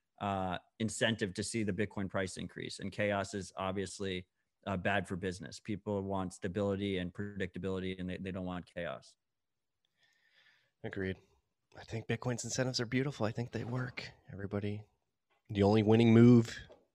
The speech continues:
Speaker 2: is to play, to play along, as, as Michael Goldstein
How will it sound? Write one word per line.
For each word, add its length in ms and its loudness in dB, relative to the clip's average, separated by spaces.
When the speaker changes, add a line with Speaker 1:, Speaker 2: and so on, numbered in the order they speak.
Speaker 2:
is 120 4
to 80 -8
play, 380 6
to 60 -18
play 180 6
along, 340 4
as, 280 -6
as 120 0
Michael 300 -2
Goldstein 560 -4